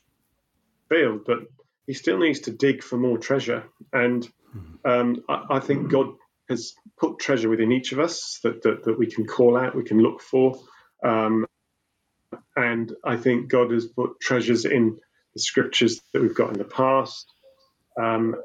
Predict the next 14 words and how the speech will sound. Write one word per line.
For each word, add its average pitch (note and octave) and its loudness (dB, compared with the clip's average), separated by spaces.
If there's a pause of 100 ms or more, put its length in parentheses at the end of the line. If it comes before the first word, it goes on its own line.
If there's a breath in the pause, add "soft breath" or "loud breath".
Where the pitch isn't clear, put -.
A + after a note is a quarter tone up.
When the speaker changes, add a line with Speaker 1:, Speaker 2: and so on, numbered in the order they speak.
(120)
Speaker 1:
and, C3 0 (420)
and C3+ 2
then, D#3+ 2
of D#3 -2
course, C#3+ 2
the, C3 0
there's B2 2
God's D3 2
dreams G2+ -6
for A#2 0
us, - -8 (200)
you C3 2
know, G#2+ 2
and A2+ 0